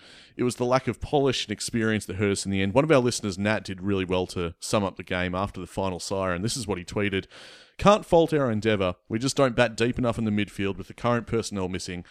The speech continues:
Turnovers in mid-third and red time goals really killed us. Ben McAvoy is my favourite player, and there can't be too many better delisted free agency players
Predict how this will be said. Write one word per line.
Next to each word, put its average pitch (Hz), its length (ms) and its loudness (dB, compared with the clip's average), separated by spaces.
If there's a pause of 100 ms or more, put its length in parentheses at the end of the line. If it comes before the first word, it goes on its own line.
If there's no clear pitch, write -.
(420)
Turnovers 147 580 4
in 123 160 2
mid-third 120 540 4
and 104 120 -2
red 120 160 2
time 107 280 0
goals 95 340 0 (100)
really 113 260 0
killed 95 300 -2
us. 87 140 -4
Ben 139 240 0
McAvoy 110 380 2
is 101 100 -4
my 101 120 0
favourite 104 360 0
player, 101 280 0
and 98 100 -2
there 98 80 -2
can't 135 260 0
be 120 80 -4
too 113 180 -2
many 104 200 0
better 104 240 0
delisted 123 560 0
free 135 240 2
agency 120 560 0
players 110 440 0